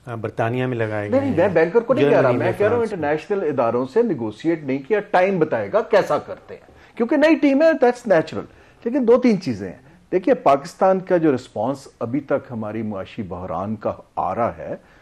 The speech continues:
Speaker 2: वो या तो, अब मैं थोड़ा, क्योंकि मेरा एकेडेमिया से ताल्लुक है, या तो transactional होता है कि हम कुछ deals करने की कोशिश करें, अब हम रेकोडिक करने जा रहे हैं, that's a deal, या हमारा administrative होता है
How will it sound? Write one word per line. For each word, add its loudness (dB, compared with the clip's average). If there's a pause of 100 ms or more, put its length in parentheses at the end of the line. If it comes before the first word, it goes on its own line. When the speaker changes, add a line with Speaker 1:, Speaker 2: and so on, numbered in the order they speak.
(200)
Speaker 2:
वो 0
या 0
तो, 0
अब 0
मैं 0
थोड़ा, 2
क्योंकि -2
मेरा 2
एकेडेमिया 0
से -2
ताल्लुक -8
है, -20 (180)
या 0
तो -2
transactional -4
होता -8
है -12 (180)
कि -8
हम -6
कुछ -10
deals -2
करने -20
की -20
कोशिश -20
करें, -20 (280)
अब 0
हम -2
रेकोडिक -2
करने -12
जा -12
रहे -8
हैं, -2
that's 0
a 2
deal, 2 (600)
या 2
हमारा 4
administrative 0
होता -18
है -20